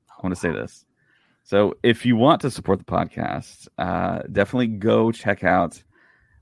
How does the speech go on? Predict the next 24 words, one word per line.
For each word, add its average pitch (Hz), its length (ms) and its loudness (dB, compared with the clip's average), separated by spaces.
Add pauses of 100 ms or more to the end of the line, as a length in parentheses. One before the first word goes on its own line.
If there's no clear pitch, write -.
uh, 85 280 -2
Apple 110 220 2
Podcasts. 95 840 2 (140)
Even 139 200 4
if 151 80 2
you 147 60 2
don't 117 260 4
use 95 120 -4
Apple 92 200 -6
Podcasts, - 460 -10
just - 200 -18
go 110 180 2
there 110 140 4
anyways, 95 420 -2
write 87 220 -4
a 113 40 -2
review, 87 440 -4
give 82 140 -6
us 92 120 -14
five 82 240 -4
stars. - 440 -10 (120)
It'd - 100 -20
be 69 180 -10
hel-, - 260 -12